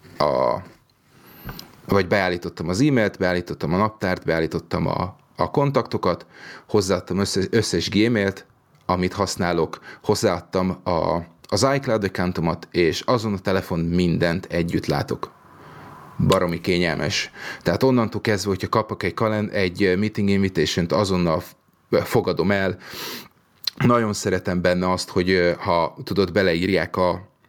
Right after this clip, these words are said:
a meeting invitation-be a, a, a betárcsázó, ö, számot, illetve a jelszót, akkor a, a BlackBerry-nek van egy olyan funkció, hogy akkor, amikor, ö,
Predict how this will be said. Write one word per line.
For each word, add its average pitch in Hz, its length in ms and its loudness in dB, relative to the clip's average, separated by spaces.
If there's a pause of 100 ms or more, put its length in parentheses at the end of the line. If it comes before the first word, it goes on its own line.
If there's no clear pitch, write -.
(460)
a 95 120 0
meeting 98 300 0
invitation-be 90 760 2
a, 85 320 0 (260)
a, 87 260 0
a 104 80 -2
betárcsázó, 95 800 0 (240)
ö, 95 360 4
számot, 92 480 -2
illetve 90 320 0
a 80 40 4
jelszót, 92 580 0 (540)
akkor 92 460 0
a, 92 180 0
a 101 80 -4
BlackBerry-nek 92 560 0
van 90 120 0
egy 87 140 0
olyan 90 140 0
funkció, 87 500 0
hogy 87 160 2
akkor, 90 260 -2
amikor, 87 480 0
ö, 87 220 2